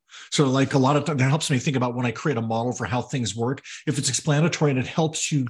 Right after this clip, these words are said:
take action or do something, that's better than if it's precisely correct or incorrect. And so, like, this phrase, I don't think it's completely correct, but it's hugely helpful.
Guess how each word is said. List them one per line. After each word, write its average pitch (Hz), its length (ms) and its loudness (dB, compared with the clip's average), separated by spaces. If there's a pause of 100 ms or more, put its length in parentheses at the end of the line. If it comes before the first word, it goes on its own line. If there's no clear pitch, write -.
(120)
take 147 220 -2
action 127 320 -2
or 123 40 0
do 147 140 0
something, 180 460 -4 (240)
that's 175 160 2
better 170 260 2
than 151 140 4
if 139 100 2
it's 135 120 -2
precisely 135 640 -2
correct 120 440 -4
or 107 140 2
incorrect. 110 500 -2 (360)
And 147 80 2
so, 139 340 2
like, 127 280 2
this 165 220 4
phrase, 113 600 2 (320)
I 156 60 4
don't 214 140 2
think 196 140 2
it's 156 80 2
completely 156 420 2
correct, 143 360 0
but 127 80 4
it's - 460 0
hugely 135 400 0
helpful. 101 500 -4